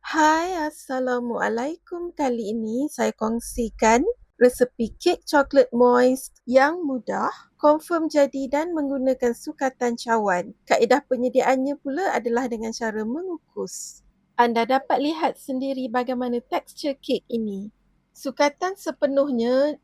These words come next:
menggunakan cawan dan sudu metrik. Boleh dibeli di kedai peralatan bakery. Saya gunakan satu setengah cawan tepung gandum.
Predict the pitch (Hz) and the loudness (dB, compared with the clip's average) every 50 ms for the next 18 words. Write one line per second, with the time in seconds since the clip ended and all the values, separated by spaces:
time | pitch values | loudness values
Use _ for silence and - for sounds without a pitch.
0 | _ - 220 240 262 277 294 277 277 269 277 262 269 277 269 269 262 - - 269 | _ -6 -2 -2 -2 -2 -2 -4 -6 -6 -4 0 2 4 4 2 2 -2 -2 -2
1 | 254 247 247 247 - 285 254 247 254 247 247 233 233 226 226 247 269 311 381 392 | -2 -2 -2 -2 -2 0 0 2 4 4 2 2 2 0 -2 -2 -2 -2 -4 -8
2 | - - 285 247 254 262 240 233 220 202 - _ - 214 - - _ _ _ - | -10 -12 -10 -8 -6 -4 -2 -2 -4 -4 -6 _ -10 -10 -10 -10 _ _ _ -20
3 | - _ _ _ 226 240 247 277 233 240 240 214 240 247 254 262 254 226 233 - | -20 _ _ _ 2 2 2 2 0 -2 -4 -4 -2 -2 -2 -2 -2 -2 -2 -2
4 | 233 202 233 220 - - 269 - - 240 247 247 247 - - 247 233 233 220 233 | 0 2 2 2 2 2 2 4 6 6 6 4 2 2 0 -2 -2 0 0 -2
5 | 233 - _ - 240 214 214 180 170 180 - _ _ _ _ _ _ _ - - | -2 -2 _ -8 -8 -8 -8 -8 -10 -12 -14 _ _ _ _ _ _ _ 4 4
6 | 233 233 208 208 240 233 233 233 233 226 - 240 214 214 214 226 - - 247 254 | 6 6 6 4 2 4 4 4 2 2 4 4 4 4 4 0 0 0 0 0
7 | - - 330 - - - - 262 247 262 294 - - 247 233 226 233 226 220 - | 2 -2 -6 -8 -2 0 2 2 4 2 0 0 0 2 2 2 2 0 0 -4
8 | 311 - _ _ - 277 262 262 240 233 226 214 214 208 220 208 190 190 196 214 | -6 -8 _ _ 0 2 2 2 0 0 0 0 0 -2 -4 -4 -4 -6 -8 -12